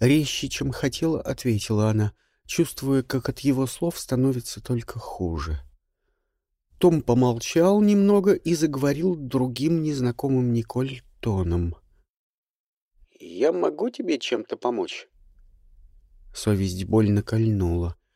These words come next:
Николь прикрыла глаза ладонью и зажмурилась. Глубоко вдохнув, ответила мягче. «Нет, Том, здесь ты ничем помочь не можешь.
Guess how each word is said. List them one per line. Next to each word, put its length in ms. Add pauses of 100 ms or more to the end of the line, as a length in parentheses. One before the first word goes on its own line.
(320)
Николь 400
прикрыла 600
глаза 460
ладонью 840
и 100
зажмурилась. 1040 (680)
Глубоко 560
вдохнув, 640
ответила 540
мягче. 560 (1120)
«Нет, 480 (120)
Том, 380
здесь 520
ты 100
ничем 540
помочь 460
не 120
можешь. 480